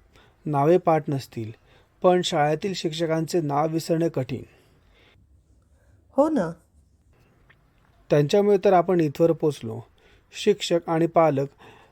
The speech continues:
Speaker 1: त्यांचे काम निरपेक्षपणाने करत असतात. मनुष्यातला देव बघायचा असेल तर त्यांच्यामध्ये बघावा.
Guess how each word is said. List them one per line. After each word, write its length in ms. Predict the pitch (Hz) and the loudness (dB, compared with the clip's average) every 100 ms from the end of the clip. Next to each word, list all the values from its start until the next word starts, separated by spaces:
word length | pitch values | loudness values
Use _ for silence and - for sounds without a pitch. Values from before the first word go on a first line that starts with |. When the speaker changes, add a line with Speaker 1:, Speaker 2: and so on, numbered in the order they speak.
| _ - | _ -6
Speaker 1:
त्यांचे 360 | 143 147 - 185 | -2 0 0 0
काम 280 | 180 175 | 0 0
निरपेक्षपणाने 920 | 170 156 165 175 - 185 170 156 160 | 2 2 2 0 -4 -4 -2 -2 -2
करत 300 | 156 143 139 | -2 -2 -2
असतात. 340 | 127 - - 117 - - _ _ _ _ - | -6 -8 -10 -14 -16 -20 _ _ _ _ -2
मनुष्यातला 600 | 151 185 202 196 196 185 | 2 2 4 2 2 2
देव 220 | 165 170 | 4 4
बघायचा 440 | 160 156 160 175 | 4 4 0 0
असेल 380 | 156 151 151 127 - - _ - | -2 -2 -4 -4 -6 -16 _ -4
तर 60 | |
त्यांच्यामध्ये 580 | 170 156 139 165 165 165 | 0 0 2 2 2 0
बघावा. 440 | 143 127 110 104 | -2 -4 -8 -10